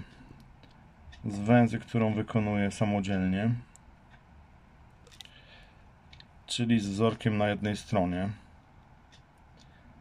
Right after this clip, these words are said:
Tu na dole troszkę propolisu jakiegoś, słuchajcie, czegoś. Zobaczcie na strukturę w ogóle tych komórek. One nie są takie regularne,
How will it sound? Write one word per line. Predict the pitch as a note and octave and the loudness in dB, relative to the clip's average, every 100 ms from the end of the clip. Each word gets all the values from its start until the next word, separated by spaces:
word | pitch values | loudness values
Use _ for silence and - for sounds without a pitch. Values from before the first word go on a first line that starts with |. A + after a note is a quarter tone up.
| - - - - | -20 -20 -20 0
Tu | B2+ | 4
na | A#2 | 4
dole | A2 A#2 A2 | 4 4 2
troszkę | - G#2 - A2 | -2 -8 -6 -6
propolisu | - A2 - G#2 B2+ B2+ | -4 -4 -2 0 0 2
jakiegoś, | A#2 G#2+ A#2 G#2+ A2 - | 0 0 -4 -4 -4 -6
słuchajcie, | G2 F#2 G2+ F#2+ G2 | -8 -4 -4 -4 -8
czegoś. | - G#2+ G#2 G#2 G#2 - - - - - - - | -4 -4 -2 -4 -6 -10 -18 -20 -20 -20 -20 -14
Zobaczcie | G#2+ G#2+ B2 - A#2+ | -4 2 2 4 2
na | A3 | 2
strukturę | - A2+ - A#2 A2 | 0 -6 -4 -2 0
w | G#2 | -2
ogóle | G#2 G#2 F#2+ | -2 -2 -4
tych | F#2+ - | -8 -4
komórek. | G#2 G2 F2+ F#2+ - - - - - - - - - - - - - - - - - - - - - - - - | 0 0 0 -6 -10 -18 -20 -20 -20 -20 -20 -20 -20 -20 -20 -20 -20 -20 -20 -20 -20 -20 -20 -20 -20 -20 -20 -6
One | A#2 A2+ A2 A2 G#2+ - - - - - - - - - - - - | 0 2 4 2 -2 -10 -20 -20 -20 -20 -20 -20 -20 -20 -20 -20 -6
nie | A2 A#2 A#2+ | 2 4 6
są | A#2+ G#2+ | 4 0
takie | G2 - A2 | -2 -2 0
regularne, | G2+ F#2+ G#2+ G#2 G2 F#2 G2 | 0 0 2 6 6 4 0